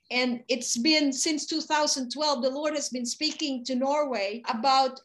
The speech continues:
watching our borders in the north against Russia. And so, uh, among intercessors since two thousand twelve, this has been the word the Lord has been giving to us.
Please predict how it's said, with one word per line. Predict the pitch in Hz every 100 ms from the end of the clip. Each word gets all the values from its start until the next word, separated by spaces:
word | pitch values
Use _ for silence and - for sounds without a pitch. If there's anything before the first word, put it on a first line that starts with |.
| _ -
watching | 220 240 277 294 294 - 320 302 -
our | 247 240
borders | 269 294 285 254 220 -
in | 254
the | 254
north | 240 294 247 196 -
against | 240 233 262 240 233
Russia. | 247 262 - 190 156 _ _ _ _ _ _ _ 254
And | 269 254
so, | 330 294 240 -
uh, | 254 240 -
among | 254 277 302
intercessors | 285 285 269 - 311 320 285 262
since | 285 269 -
two | 302
thousand | 294 269 - 254 240
twelve, | 285 302 254 220
this | 262 285
has | 262
been | 226 277 262
the | 254
word | 240 277 277 220 - _ _ -
the | 269
Lord | 277 311 302
has | 262
been | 247 247
giving | 247 320 320 254
to | 254 233
us. | 196 202 - -